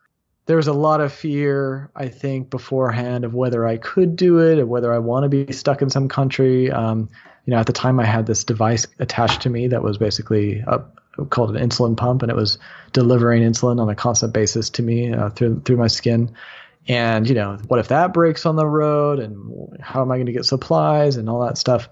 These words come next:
And so I've, you know, I, I would have some interesting experiences in Thailand, you know, just, um, riding, I had my bike and I would ride, um, down the road to the only, um,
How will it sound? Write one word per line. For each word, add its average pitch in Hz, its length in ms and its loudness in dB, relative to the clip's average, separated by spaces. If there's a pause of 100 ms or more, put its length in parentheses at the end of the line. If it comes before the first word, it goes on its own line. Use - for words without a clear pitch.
(380)
And 127 160 2
so 156 100 4
I've, 170 260 0
you 320 60 0
know, 165 340 2
I, 170 60 -2
I - 20 2
would 160 120 0
have 170 120 0
some 170 120 -4
interesting 160 320 -4
experiences 147 440 -4
in 120 120 -4
Thailand, 117 500 0
you 113 60 -2
know, 113 160 -2
just, 113 240 -6 (280)
um, 113 340 -2
riding, 127 340 2
I 117 40 0
had 123 100 0
my 123 100 0
bike 113 340 0
and 113 100 -2
I 110 40 -2
would 113 120 -2
ride, 113 520 2 (600)
um, 110 600 0 (120)
down 131 300 2
the 135 100 2
road 123 540 2
to 113 320 -2
the 113 400 0
only, 123 560 2
um, 107 520 -2